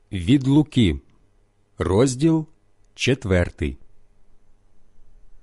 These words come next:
Ісус же, повен Святого Духа, повернувся з над Йордану, і Дух повів його в пустиню, де сорок день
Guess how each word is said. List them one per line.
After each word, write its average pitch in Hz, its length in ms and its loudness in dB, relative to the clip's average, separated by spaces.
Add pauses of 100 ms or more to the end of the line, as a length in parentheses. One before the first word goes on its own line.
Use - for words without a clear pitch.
(1600)
Ісус 180 420 0
же, 95 320 -2 (720)
повен 139 400 2
Святого 107 500 -2
Духа, 165 480 -2 (440)
повернувся 131 680 0
з 127 80 -4
над 147 200 -2
Йордану, 87 680 -2 (600)
і 90 120 -2
Дух 139 500 -2 (120)
повів 107 400 0
його 156 280 0
в - 160 -14
пустиню, 90 680 -4 (760)
де 127 200 0
сорок 90 380 -4
день 165 360 0